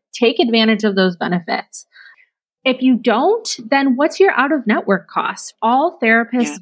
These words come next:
Speaker 1: will be able to provide something called the super bill that can go towards your out-of-network costs. Some therapists offer a sliding scale, right? So you don't have to pay the full
Speaker 2: Mm-hmm.
Speaker 1: fee. There are options for people.
Speaker 2: Yeah,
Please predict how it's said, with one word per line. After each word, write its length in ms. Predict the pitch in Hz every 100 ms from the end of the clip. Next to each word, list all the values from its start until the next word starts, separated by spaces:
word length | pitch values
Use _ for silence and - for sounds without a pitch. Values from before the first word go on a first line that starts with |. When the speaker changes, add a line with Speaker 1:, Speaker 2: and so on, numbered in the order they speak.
| _
Speaker 1:
will 140 | 208 220
be 160 | 220 208
able 180 | 202
to 140 | 214 214
provide 420 | 196 196 185 190
something 260 | 202 196 190
called 220 | 180 175
the 60 |
super 340 | 190 - 285 285
bill 300 | 254 254 247
that 220 | 220 190
can 100 | 208
go 160 | 190 185
towards 380 | 185 190 180 185
your 80 | 175
out-of-network 600 | 180 170 233 247 240 233 240
costs. 320 | 220 220 214
Some 240 | 277 277 269
therapists 400 | 269 254 262 233 -
offer 280 | 185 180 190
a 40 |
sliding 420 | - 294 320 311
scale, 320 | 294 - 254 254
right? 320 | 226 226 233
So 120 | -
you 140 | 208
don't 160 | 196 196
have 140 | 202 202
to 80 |
pay 200 | 196 190
the 160 | 180 180 -
full 160 | 170
Speaker 2:
Mm-hmm. 180 | 175 202
Speaker 1:
fee. 360 | 320 311 294 285 _ _ _
There 260 | 247 262 -
are 420 | 233 226 240 240 -
options 560 | 185 180 - 180 175 170
for 180 | - -
people. 480 | 214 - - - 208 _ _ _ _ _ _ _ _ _
Speaker 2:
Yeah, 260 | 170 151 143